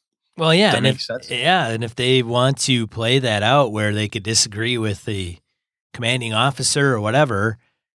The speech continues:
Speaker 1: and they wanna go feel great Article fifteen and go under the Uniform Code of Military Justice and throw 'em into jail and put 'em on trial and all that other good stuff, or if they're on a ship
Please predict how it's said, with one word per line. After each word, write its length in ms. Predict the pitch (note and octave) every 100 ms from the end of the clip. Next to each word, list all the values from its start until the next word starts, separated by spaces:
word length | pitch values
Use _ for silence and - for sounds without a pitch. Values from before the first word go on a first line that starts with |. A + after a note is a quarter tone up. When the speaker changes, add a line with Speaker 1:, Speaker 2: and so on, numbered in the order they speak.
| _ -
Speaker 1:
and 100 | G#2
they 100 | A2
wanna 220 | A#2 A#2
go 480 | A#2 A#2 A2+ G#2+ G2+
feel 300 | - C3 A2+
great 320 | A#2+ A#2 A#2
Article 380 | B2 B2 B2+ A2
fifteen 840 | B2 A2 - D3 B2+ A2+ A2+ A2 _
and 300 | G2+ G#2+ A2
go 220 | - A#2+ A#2
under 200 | A#2 A2
the 100 | A#2
Uniform 540 | A#2+ G#2+ B2+ A2+ G#2+
Code 260 | - C3 A#2
of 60 |
Military 480 | B2 A#2+ A2 B2+ G#2+
Justice 540 | A#2 B2+ - A2+ G#2+
and 100 | G2+ F#2
throw 320 | D#3+ C3 A#2+
'em 220 | A2 G2+ _ _ _ -
into 220 | A#2 A2
jail 480 | G2 A#2+ C3+ C3 B2
and 140 | G#2+
put 100 | C3+
'em 80 | B2
on 160 | A2+ G#2+
trial 500 | - B2+ C3+ C3+ B2
and 80 | A#2
all 120 | B2
that 140 | B2
other 180 | C3+ C#3+
good 200 | A#2+ G#2+
stuff, 400 | - G2+ A#2 B2+
or 220 | G#2 F#2 - - _ _
if 160 | A#2 A2
they're 140 | A#2
on 120 | A#2
a 60 | A2
ship 440 | - B2 C#3 -